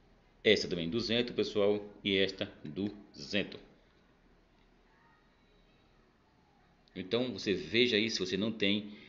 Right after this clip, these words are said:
esta moeda do Beija-Flor jogada aí na sua casa, aí na sua gaveta, ok? Fique atento, não passe pra frente por qualquer valor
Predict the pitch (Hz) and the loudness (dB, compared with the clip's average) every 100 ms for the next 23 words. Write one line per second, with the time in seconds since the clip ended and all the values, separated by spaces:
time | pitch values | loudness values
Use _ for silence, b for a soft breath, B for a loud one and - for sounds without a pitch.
0 | B B - 101 - 98 87 92 95 92 | B B 0 2 2 0 2 2 0 -6
1 | B - 85 92 82 - - 95 117 113 | B -18 -6 -4 -4 -8 0 4 6 4
2 | 87 - 95 95 - - 71 92 82 87 | 0 2 0 0 -8 -14 -6 -4 0 2
3 | 82 82 87 82 76 78 73 - 110 113 | 4 2 0 -4 -4 -2 0 0 2 2
4 | 90 85 80 87 90 76 80 - - 107 | 2 2 2 0 -2 -2 -2 0 2 4
5 | 110 82 73 - - 107 120 B B B | 4 4 -2 -4 0 0 0 B B B
6 | - - 123 123 120 - 107 107 113 110 | -10 -2 0 4 2 4 0 0 -6 -6
7 | 92 98 110 123 120 - - - 101 107 | -2 2 2 0 -8 -18 -10 0 2 2
8 | - 95 - - 92 90 87 92 95 104 | -4 -6 -8 0 0 0 0 0 0 -6
9 | B B B - 101 - - 92 87 87 | B B B 0 0 0 0 0 2 0
10 | 98 - - - 92 87 85 80 | 0 -2 -12 -2 0 2 0 -2